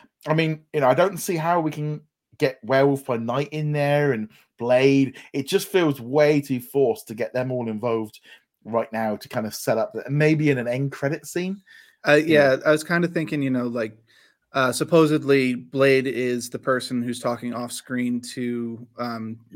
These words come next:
Speaker 2: Dane at the end of
Speaker 1: Yeah.
Speaker 2: Eternals, right? You know, uh, when it, when he's opening the Black Knight and, or the,
Speaker 1: Mm-hmm.
Speaker 2: the sword and all that. I could see an end credit scene here where, you know, Mark or,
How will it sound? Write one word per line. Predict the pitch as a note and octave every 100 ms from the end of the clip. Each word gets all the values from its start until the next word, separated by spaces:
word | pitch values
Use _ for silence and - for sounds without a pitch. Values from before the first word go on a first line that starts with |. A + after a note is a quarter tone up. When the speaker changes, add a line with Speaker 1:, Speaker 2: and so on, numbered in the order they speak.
| C3
Speaker 2:
Dane | B2+ B2 B2
at | A#2 A2+
the | B2
end | A2+
of |
Speaker 1:
Yeah. | G#2
Speaker 2:
Eternals, | - B2+ B2+ B2+ -
right? | A#2 A#2 A#2
You | A#2+ A#2
know, | A2+ A2+
uh, | A2+ G#2 A2 _ _ _ _
when | C3 A#2+
it, | A2+
when | B2+ A#2 A2 A2 _ _ _ _
he's | - C3 B2+ A#2 -
opening | B2+ A#2+ A#2
the |
Black | A2+ A#2+ A2 A#2
Knight | A2 A2
and, | G#2 A2+ A2+ A2 _ -
or | A2 A2
the, | G#2
Speaker 1:
Mm-hmm. | G2+ _ -
Speaker 2:
the | B2
sword | - A#2 A2+
and | A2
all | A2+
that. | A2+ A2 - - _ _ _
I | D3
could | D3 -
see | - F3
an | D3
end | B2 B2+ A#2+
credit | B2+ A#2
scene | - B2+ A#2+
here | A#2 A#2+ A#2+
where, | A#2 A#2+ A2+ A2+ _
you | A#2+ A#2
know, | A#2+ _
Mark | C#3 C3 B2 B2+
or, | A#2